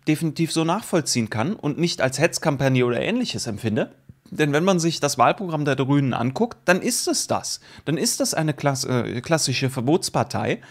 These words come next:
Und warum sollte man diese Meinung nicht vertreten dürfen in dem Land? Das verstehe ich nicht. Ja, diese, äh, oder eine andere Rechtsauffassung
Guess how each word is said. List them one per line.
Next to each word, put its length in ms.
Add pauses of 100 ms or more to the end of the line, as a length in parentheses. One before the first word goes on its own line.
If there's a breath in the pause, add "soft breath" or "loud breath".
(420 loud breath)
Und 420 (800)
warum 280
sollte 260
man 160
diese 220
Meinung 400
nicht 220
vertreten 420
dürfen 320
in 80
dem 160
Land? 160 (180)
Das 160
verstehe 300
ich 140
nicht. 240 (360 soft breath)
Ja, 240 (560 loud breath)
diese, 300
äh, 460
oder 240
eine 240
andere 580
Rechtsauffassung 920